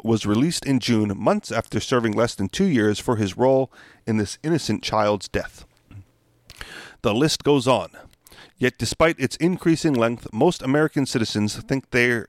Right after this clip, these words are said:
that reining in America's deadly police problem,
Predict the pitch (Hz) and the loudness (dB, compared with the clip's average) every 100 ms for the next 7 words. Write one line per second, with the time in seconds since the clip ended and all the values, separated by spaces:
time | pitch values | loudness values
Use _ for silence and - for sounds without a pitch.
0 | - 95 104 104 101 98 131 190 185 175 | -14 -4 -2 -2 -4 -2 0 2 0 -2
1 | - 156 - 110 151 - 113 92 131 170 | 0 -2 0 0 0 0 -4 0 0 2
2 | 170 - 165 - 110 92 90 | 0 0 -2 0 -2 -2 -6